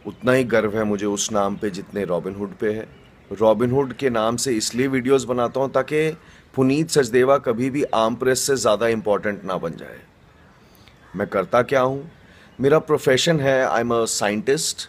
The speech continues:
I am an author, एक न्यूमरोलॉजिस्ट हूँ मैं। अंक ज्योतिष को विज्ञान के तरीके से देखता हूँ मैं, और हस्ताक्षर और लिखाई को एनालाइज करता हूँ।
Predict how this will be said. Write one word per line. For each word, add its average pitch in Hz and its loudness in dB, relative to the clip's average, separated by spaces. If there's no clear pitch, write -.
I 101 -2
am 104 0
an - -10
author, 127 2
एक 104 -6
न्यूमरोलॉजिस्ट 113 0
हूँ 113 -2
मैं। 120 0
अंक 117 -2
ज्योतिष 117 -2
को 127 4
विज्ञान 110 2
के 131 4
तरीके 117 -2
से 110 0
देखता 95 -4
हूँ 110 -2
मैं, 127 -8
और 98 0
हस्ताक्षर 127 2
और 113 2
लिखाई 110 0
को 113 0
एनालाइज 101 -2
करता 117 -4
हूँ। 131 -10